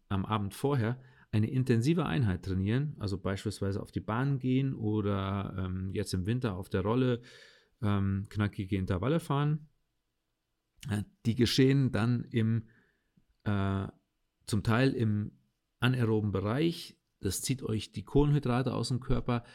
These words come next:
und dann habt ihr die Speicher wahrscheinlich am Ende der Trainingseinheit, ähm, ganz gut entleert oder vorentleert. Und danach esst ihr euch dann satt.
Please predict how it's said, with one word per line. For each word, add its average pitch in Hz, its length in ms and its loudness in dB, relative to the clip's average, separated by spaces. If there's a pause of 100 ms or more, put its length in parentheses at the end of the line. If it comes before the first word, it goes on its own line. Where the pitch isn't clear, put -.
(720)
und 107 440 0
dann 98 160 2
habt 107 200 -4
ihr 113 80 4
die 104 120 2
Speicher 104 540 0
wahrscheinlich 98 400 -2
am 95 100 0
Ende 104 200 0
der 92 160 0
Trainingseinheit, 101 880 -4 (760)
ähm, 90 560 -2 (200)
ganz 110 280 -2
gut - 440 -2 (480)
entleert 104 480 2
oder - 140 -4
vorentleert. 131 840 -2 (600)
Und 104 220 -2
danach 117 480 2
esst 127 220 0
ihr 110 100 4
euch 104 140 0
dann 95 260 -2
satt. 117 420 -4